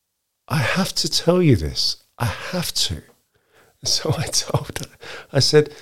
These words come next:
"The moment I walked into that classroom in Amberley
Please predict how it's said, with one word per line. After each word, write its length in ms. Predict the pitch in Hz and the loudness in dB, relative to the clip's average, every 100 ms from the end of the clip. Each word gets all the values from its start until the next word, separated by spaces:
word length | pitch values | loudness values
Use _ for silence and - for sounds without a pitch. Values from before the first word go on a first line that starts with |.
| - - | -12 -2
"The 80 | |
moment 340 | 147 175 202 196 | 2 2 2 -2
I 120 | 139 143 | -2 -2
walked 460 | 123 135 135 - | 0 -2 -2 2
into 320 | 143 139 - | 4 4 2
that 240 | 107 113 - | -2 -2 -2
classroom 580 | - 107 107 - 92 - | 0 2 2 -2 -4 -2
in 200 | 113 101 - - | -2 -2 -2 2
Amberley 580 | 113 117 92 85 - | 6 6 4 -2 -12